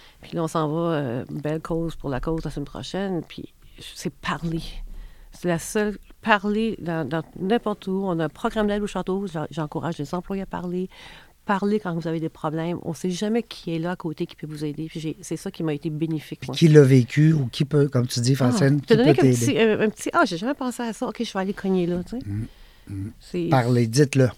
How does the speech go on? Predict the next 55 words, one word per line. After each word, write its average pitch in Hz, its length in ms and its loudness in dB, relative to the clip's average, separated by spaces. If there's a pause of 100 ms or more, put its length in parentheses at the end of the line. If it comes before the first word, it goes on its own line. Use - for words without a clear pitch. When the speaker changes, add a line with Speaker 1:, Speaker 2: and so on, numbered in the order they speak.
(160)
Speaker 1:
Dites-le. 269 600 0 (320)
Speaker 2:
Vivez 185 340 6
pas 208 200 6
ça 190 260 8
tout - 60 -4
seul 151 420 8
en 120 100 6
dedans, 117 320 4 (320)
hein? 117 300 4
Speaker 1:
Non. 175 220 0 (300)
Speaker 2:
Ça 123 60 -2
Speaker 1:
Parce 107 140 0
Speaker 2:
peut 123 60 2
Speaker 1:
que 107 60 2
c'est 226 160 2
triste. 240 440 -2
Je 208 60 2
me 220 120 6
souviens 269 180 0
quand 247 160 4
j'ai 220 120 -4
eu - 20 4
ma 214 80 4
fille, 247 200 0
puis 226 100 -2
je - 120 -2
me 196 60 2
suis, - 220 -6
je - 40 -8
me 185 60 -6 (200)
suis - 140 2
assise, 220 380 2
puis 226 120 0
je 202 40 0
disais 202 200 2
à 208 40 4
maman, « 202 420 2
Pourquoi 214 300 2
moi, 214 220 0
pourquoi 226 340 2
moi ? » 202 220 2
Et - 20 2
ma 196 100 2
mère 196 200 2
me 190 100 2
dit, « 185 220 -6 (260)
Pourquoi 320 300 2
pas - 160 -2
toi ? - 220 -10 (500)
Qu'est-ce - 180 -6
que 196 160 -2
c'est - 80 -12
spécial 202 520 -4
pour - 140 -10
toi ? - 180 -8